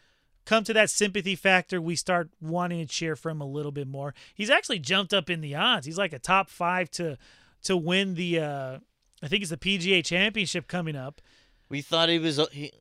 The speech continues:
Speaker 2: he was done, man,
Speaker 1: We
Speaker 2: for a
Speaker 1: thought he was
Speaker 2: while.
Speaker 1: done.
Speaker 2: It's like, "Oh, we
Speaker 1: Eh.
Speaker 2: never see him, uh, close to the top ever again." So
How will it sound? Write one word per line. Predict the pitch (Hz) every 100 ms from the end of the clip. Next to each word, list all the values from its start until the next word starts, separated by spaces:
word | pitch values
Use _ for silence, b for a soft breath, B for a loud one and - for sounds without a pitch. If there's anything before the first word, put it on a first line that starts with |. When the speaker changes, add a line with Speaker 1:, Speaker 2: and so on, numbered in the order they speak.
| -
Speaker 2:
he | 139
was | 139
done, | 110 147 202 254 143
man, | 127 139 196 170
Speaker 1:
We | 151
Speaker 2:
for | 147
a | 196
Speaker 1:
thought | 208
he |
was | 160
Speaker 2:
while. | 233 214
Speaker 1:
done. | 170 202 202 165
Speaker 2:
It's | 139
like, | 190
"Oh, | 196 143
we | 147
Speaker 1:
Eh. | -
Speaker 2:
never | 151 160 165
see | - 165
him, | 165 160 160
uh, | 160 156 156 147 -
close | - 156 170 -
to |
the | 170
top | 151 170 180
ever | 175 175 175
again." | 147 127 202 220
So | 147 135